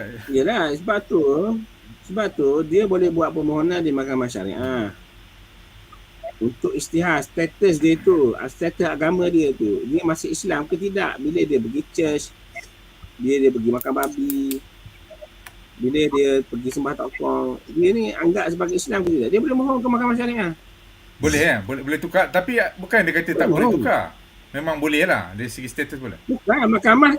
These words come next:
Speaker 1: mahkamah bukan bagi izin
Speaker 2: I
Speaker 1: tukar.
Speaker 2: see.
Speaker 1: Mahkamah hanya Ijtihad dia ni Islam ke tidak?
Speaker 2: I
Speaker 1: Itu
Speaker 2: see.
Speaker 1: je. Bukan mahkamah kata, "Okey, mahkamah dengan ini membenarkan kau keluar Islam." Tak ada.
Speaker 2: Ah, I see.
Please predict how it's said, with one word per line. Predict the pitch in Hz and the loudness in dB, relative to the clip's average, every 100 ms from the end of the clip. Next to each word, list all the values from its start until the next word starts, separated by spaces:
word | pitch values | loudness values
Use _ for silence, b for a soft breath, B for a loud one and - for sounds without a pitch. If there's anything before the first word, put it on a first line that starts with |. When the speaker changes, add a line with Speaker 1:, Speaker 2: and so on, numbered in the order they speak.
| - | -2
Speaker 1:
mahkamah | 247 247 240 262 262 269 285 | -2 0 2 2 4 4 4
bukan | 302 254 277 | 2 0 2
bagi | 220 202 214 | 4 4 2
izin | 202 202 | 4 4
Speaker 2:
I | 190 | 4
Speaker 1:
tukar. | 165 - 262 254 123 85 | 2 0 0 0 -2 -6
Speaker 2:
see. | - - - - - - - - - | -12 -20 -20 -20 -20 -20 -20 -18 0
Speaker 1:
Mahkamah | 208 233 226 214 269 269 233 233 | 2 4 2 2 2 2 0 0
hanya | 214 254 254 - - - - | 0 -2 -4 -6 -8 -18 -6
Ijtihad | 220 - 247 240 233 | -4 -2 2 4 4
dia | 226 | 2
ni | 294 269 | 2 -2
Islam | 359 277 254 | 0 0 0
ke | 262 | 0
tidak? | 254 233 131 104 | 0 2 0 -2
Speaker 2:
I | |
Speaker 1:
Itu | - | 0
Speaker 2:
see. | - | 0
Speaker 1:
je. | 262 247 - 427 427 - - - - - - - - - - 226 - - | 0 -4 -6 -8 -10 -12 -16 -20 -20 -20 -20 -20 -16 -14 -10 -10 -12 -14
Bukan | 170 262 | -6 2
mahkamah | 262 226 233 226 | 4 6 6 4
kata, | 233 226 | 2 0
"Okey, | - 262 | 0 0
mahkamah | 233 220 247 254 | 2 2 4 4
dengan | 247 247 | 4 0
ini | 254 262 | -2 2
membenarkan | 240 226 247 247 - 233 233 202 | 4 4 4 2 0 0 0 2
kau | 214 208 | 2 0
keluar | 254 220 | 0 2
Islam." | 208 214 127 | 2 0 -2
Tak | 101 202 190 | -4 -6 -4
ada. | 180 - 95 90 - - - - - | -4 -6 -8 -14 -20 -20 -20 -20 -18
Speaker 2:
Ah, | |
I | |
see. | 92 92 | -16 -16